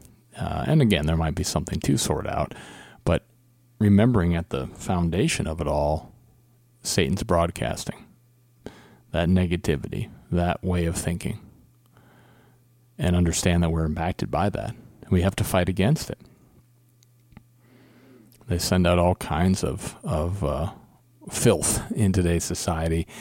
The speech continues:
because Satan is broadcasting and people are picking up on that and responding to it and then making a lot of perverted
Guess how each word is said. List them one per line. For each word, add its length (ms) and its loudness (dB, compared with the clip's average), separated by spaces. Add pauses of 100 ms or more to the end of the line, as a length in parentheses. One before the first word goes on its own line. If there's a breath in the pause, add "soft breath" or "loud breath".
(280 loud breath)
because 220 0
Satan 380 2
is 180 -2
broadcasting 800 0
and 80 0
people 260 -2
are 200 -2 (280 loud breath)
picking 300 2
up 140 0
on 160 6
that 340 4
and 180 0
responding 520 0
to 240 4
it 40 2
and 120 2
then 120 0
making 300 -4
a 80 -4
lot 240 -2
of 160 -6 (600 loud breath)
perverted 580 4